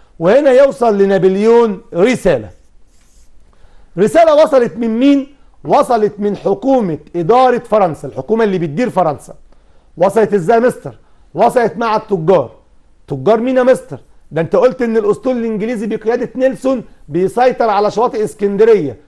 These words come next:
طب وهو نيلسون يمنع التجار من الدخول ليه؟ نيلسون رجل عسكري، يمنع الأسطول الحربي، يمنع السفن الحربية، لكن التجار يمنعهم ليه؟ فوصلت الرسالة إلى نابليون، بتقول له إيه؟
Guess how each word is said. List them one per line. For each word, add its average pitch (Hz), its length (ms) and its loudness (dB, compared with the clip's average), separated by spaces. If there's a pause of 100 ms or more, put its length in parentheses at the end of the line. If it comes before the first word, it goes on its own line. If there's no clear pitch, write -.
(120)
طب 151 160 -6
وهو 185 280 0
نيلسون 247 480 -2
يمنع 240 420 -2
التجار 208 520 -2
من 214 140 -4
الدخول 196 400 -4
ليه؟ 214 280 0 (560)
نيلسون 233 400 -2
رجل 240 240 2
عسكري، 196 480 -2 (360)
يمنع 233 460 0
الأسطول 220 580 -4
الحربي، 170 680 -2
يمنع 214 440 0
السفن 196 400 -2
الحربية، 180 680 0 (220)
لكن 143 220 -8
التجار 165 420 -2
يمنعهم 226 520 -2
ليه؟ 240 220 2 (440)
فوصلت 254 680 0
الرسالة 226 640 2
إلى 226 340 0
نابليون، 165 540 -4 (180)
بتقول 240 480 0
له 170 120 2
إيه؟ 165 400 2